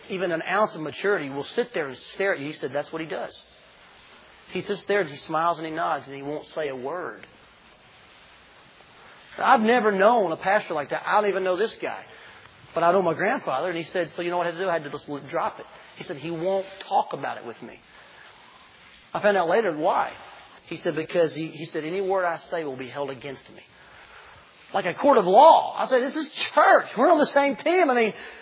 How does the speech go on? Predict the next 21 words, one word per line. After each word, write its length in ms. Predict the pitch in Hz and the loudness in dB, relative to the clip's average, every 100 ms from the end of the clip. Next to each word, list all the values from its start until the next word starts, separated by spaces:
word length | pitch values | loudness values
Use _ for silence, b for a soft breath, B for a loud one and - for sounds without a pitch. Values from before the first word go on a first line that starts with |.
| B - | B -8
is 140 | 190 | -4
he, 140 | 233 | 4
like, 300 | 226 214 160 | 8 8 6
guilty 340 | 131 220 - 294 | 6 8 8 8
already 440 | 302 254 214 294 | 8 8 6 4
before 240 | 311 - 220 | 2 4 4
he 80 | |
speaks? 420 | - - 240 302 - | 4 2 4 4 0
<laughs> 80 | - | -4
I 80 | 208 - | -4 -2
mean, 120 | 226 | 2
what's 180 | 262 277 | 2 2
going 240 | 320 320 | 0 2
on 200 | 349 370 | 4 4
here? 260 | 330 190 127 B B B B B B B - _ - | 4 0 -2 B B B B B B B -20 _ -10
You 80 | 233 | 0
know 100 | 247 | 6
what? 260 | 254 254 | 6 6
When 100 | 196 | 2
you 140 | 202 190 | 2 4
listen 480 | 247 262 277 269 | 4 2 -6 -8